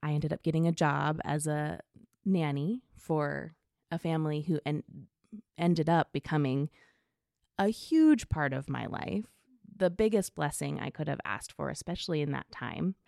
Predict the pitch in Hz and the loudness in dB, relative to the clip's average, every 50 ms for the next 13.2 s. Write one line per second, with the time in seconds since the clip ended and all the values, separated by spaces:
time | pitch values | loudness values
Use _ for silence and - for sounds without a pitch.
0 | _ _ _ _ _ 165 170 160 156 151 147 147 143 139 143 147 151 165 - - | _ _ _ _ _ 0 0 2 2 0 0 -2 -2 -4 -4 -4 -6 -6 -8 -12
1 | _ _ _ - 160 160 160 160 156 156 175 175 170 165 156 156 160 - - - | _ _ _ -4 -2 0 0 0 -2 -2 -2 0 0 2 0 0 -2 -6 -10 -12
2 | - - 165 170 165 165 165 - - - - 160 160 175 175 185 180 175 170 180 | -8 -4 -2 -2 -2 -2 -4 -6 -10 -6 -2 0 0 2 2 4 2 2 2 -2
3 | - - - - _ _ _ _ _ _ _ _ _ _ _ _ _ 190 175 175 | -8 -10 -16 -20 _ _ _ _ _ _ _ _ _ _ _ _ _ -2 -2 0
4 | 175 - - 202 185 202 214 196 170 160 139 131 131 139 151 151 - - 156 147 | 0 4 6 8 10 10 10 10 8 8 8 8 6 4 2 0 0 2 2 4
5 | - 220 220 220 190 170 165 - _ - 175 165 - 143 139 147 190 - _ - | 6 8 8 8 8 8 4 -2 _ -2 -2 0 2 4 4 4 2 -2 _ -4
6 | - 151 151 147 151 151 - - - - - - - - - _ _ _ _ _ | 0 0 2 2 0 -4 -10 -18 -20 -20 -20 -20 -20 -20 -20 _ _ _ _ _
7 | _ - 170 156 156 156 156 160 156 151 151 147 151 147 - - 151 147 - - | _ -2 0 0 0 2 2 2 2 2 2 0 0 -2 -2 -2 -4 -2 -2 -2
8 | 196 196 185 170 165 160 - - 151 147 143 143 143 147 - _ - 156 147 151 | 0 2 2 2 0 0 -2 -2 -2 -2 -2 -2 -4 -6 -8 _ -8 -6 -6 -6
9 | - - 311 330 269 175 156 135 139 147 147 - 175 180 - - 208 190 175 180 | -8 -8 -4 -2 0 2 2 2 2 0 0 0 -2 -2 -2 -2 -2 -2 -2 -2
10 | - - 180 175 - - 185 190 - 156 127 101 101 - - - _ - 139 139 | -2 -4 -6 -6 -4 -4 -4 -4 -4 -4 -6 -6 -8 -8 -12 -14 _ -8 -6 -4
11 | 143 147 - _ 147 139 139 139 139 139 139 143 - - _ _ - 147 - _ | -4 -6 -6 _ -6 -4 -4 -2 -2 -4 -4 -6 -8 -14 _ _ -4 -4 -4 _
12 | _ - 151 156 160 156 147 151 156 - 196 202 190 - 170 180 180 175 - - | _ -2 0 2 2 2 0 2 4 6 6 8 6 6 4 4 6 6 4 2
13 | - - 160 151 | -2 -8 -8 -8